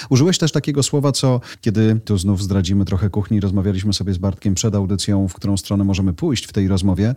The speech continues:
Ja usłyszałem to w jednym z podcastów amerykańskich, który zatytułowany jest Beyond the To-Do List, i tam wysłuchałem rozmowy z niejakim Jeremym Kubiczkiem,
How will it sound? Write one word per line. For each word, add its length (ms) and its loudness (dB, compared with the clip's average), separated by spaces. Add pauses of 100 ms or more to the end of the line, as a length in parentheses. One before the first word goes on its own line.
(140)
Ja 100 2
usłyszałem 460 0
to 160 0
w 120 -6
jednym 240 2
z 60 -6
podcastów 580 -2
amerykańskich, 540 0
który 180 -2
zatytułowany 640 0
jest 340 0
Beyond 420 4
the 120 2
To-Do 300 2
List, 360 2
i 320 4
tam 200 2
wysłuchałem 380 -2
rozmowy 340 2
z 80 -4
niejakim 420 2
Jeremym 340 4
Kubiczkiem, 720 0